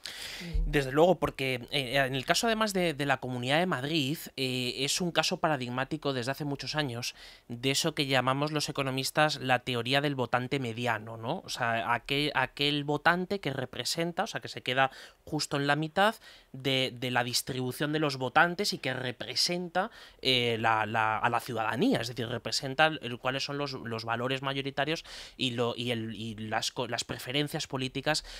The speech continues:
eh, y económicas que tienen, que tienen los ciudadanos. Entonces, en el caso de Madrid, desde hace, desde hace bastantes décadas, el votante mediano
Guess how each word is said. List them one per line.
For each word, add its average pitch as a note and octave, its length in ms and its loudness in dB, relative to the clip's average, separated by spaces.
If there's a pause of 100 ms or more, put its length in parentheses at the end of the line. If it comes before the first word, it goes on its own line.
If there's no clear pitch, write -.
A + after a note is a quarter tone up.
(140)
eh, B2 120 0
y A#2 160 -2
económicas D3 600 0
que B2 120 -8
tienen, A#2+ 320 -4
que A2 140 -6
tienen A2+ 240 -4
los G#2+ 120 -4
ciudadanos. G#2+ 360 -10
Entonces, C#3 340 0
en C3+ 60 0
el A#2+ 60 0
caso - 220 -2
de G#3+ 60 0
Madrid, G3+ 200 0
desde E3 160 0
hace, D3+ 180 -6
desde B2 260 -6
hace D#3 100 -2
bastantes D3+ 440 0
décadas, C#3 520 -2 (380)
el C3 120 -2
votante E3+ 400 2
mediano F#3 560 0